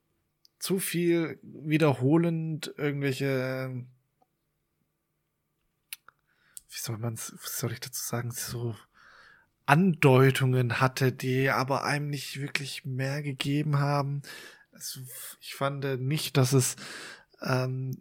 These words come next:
einem der Film irgendwie mehr Krümel hingeschmissen hatte, sondern es da dann tatsächlich beim Beginn des letzten Drittels einem halt quasi den ganzen Haufen schon so hingeschmissen hat, um dann noch quasi das letzte Puzzle ganz am Ende,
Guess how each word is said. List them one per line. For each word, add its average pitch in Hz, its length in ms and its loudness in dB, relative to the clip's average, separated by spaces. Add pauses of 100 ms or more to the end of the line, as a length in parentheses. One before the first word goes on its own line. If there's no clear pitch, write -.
einem 131 280 -4
der 131 140 0
Film 156 800 0
irgendwie 139 320 -4
mehr 135 640 -6
Krümel 165 460 4
hingeschmissen 151 720 0
hatte, 151 400 -2 (840)
sondern 135 420 4
es 131 140 -6
da 139 120 4
dann 127 180 2
tatsächlich 135 560 0
beim 120 220 -4
Beginn 139 340 0
des 123 180 0
letzten 127 440 0
Drittels 127 560 0
einem 120 340 0
halt 113 240 -4
quasi 117 300 0
den 120 260 -6
ganzen 113 380 -6
Haufen 117 320 -2
schon 110 260 -8 (320)
so 127 200 -4
hingeschmissen 143 640 0
hat, 139 240 -2 (520)
um 135 180 -2
dann 123 140 2
noch 117 260 -8
quasi 120 320 -2
das 110 200 -8
letzte 123 320 -4
Puzzle 113 380 -4
ganz 120 280 0
am 120 120 0
Ende, 110 500 -6